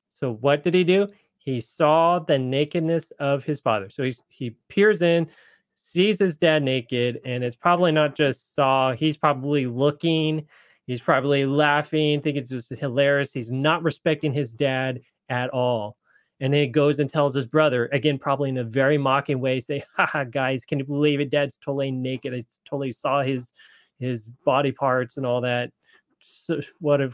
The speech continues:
crazy old man." Yeah, that, that's probably the implications here. Then we go to verse twenty-three. So contrast what Ham did with what we see Shem and Japheth do in the next verse.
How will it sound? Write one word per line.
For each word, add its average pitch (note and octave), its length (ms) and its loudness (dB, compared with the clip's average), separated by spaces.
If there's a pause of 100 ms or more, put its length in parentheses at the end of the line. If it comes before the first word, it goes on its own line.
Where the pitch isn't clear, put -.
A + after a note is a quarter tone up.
crazy C3+ 400 0
old B2 140 0
man." A#2+ 320 -6 (1400)
Yeah, C#3 140 -4
that, C#3+ 200 0 (120)
that's D#3+ 240 -2
probably D#3 400 2
the C#3+ 80 4
implications C3 520 -4
here. G#2+ 200 -8
Then D#3 200 2
we D#3 220 2 (180)
go D3 120 2
to C#3+ 140 2
verse C3 200 0
twenty-three. C3 680 0 (380)
So C3+ 180 2
contrast F#3 1160 0
what C#3 440 0
Ham G3 440 0
did B2+ 400 -2 (320)
with C#3 240 -2
what D3 220 2
we C#3+ 100 -2
see D#3 400 2
Shem D#3 400 -2
and C#3+ 120 -2
Japheth D3 460 -2
do C3 160 -2
in B2 60 -4
the A#2+ 60 -6
next A#2 280 -8
verse. A2 320 -8